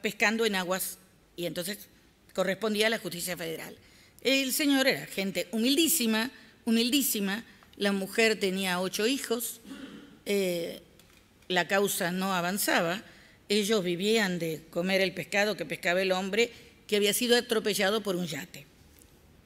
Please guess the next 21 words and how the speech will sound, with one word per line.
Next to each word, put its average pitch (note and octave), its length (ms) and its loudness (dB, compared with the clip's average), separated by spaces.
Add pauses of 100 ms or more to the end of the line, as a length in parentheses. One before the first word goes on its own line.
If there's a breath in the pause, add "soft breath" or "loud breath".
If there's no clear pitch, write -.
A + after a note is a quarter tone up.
(180)
Y C4 420 -2
mu-, G3 180 0 (260)
dado G3+ 260 2
muerte, G#3+ 380 0
¿no? F#3 240 -8 (200)
Obviamente G#3+ 520 2
lo G3 100 2
atropelló E3+ 340 -4
el G#3 80 -4
yate G3+ 220 0
y B3+ 60 -4
se - 120 -4
murió. F#3 380 -6 (1000 soft breath)
Claro, B3 380 4 (120)
a - 80 -2
ella F#4+ 180 6
le E4 80 0
correspondía G#3+ 720 2
una F#3+ 180 0
importante F#3 640 6
indemnización, F3 920 -4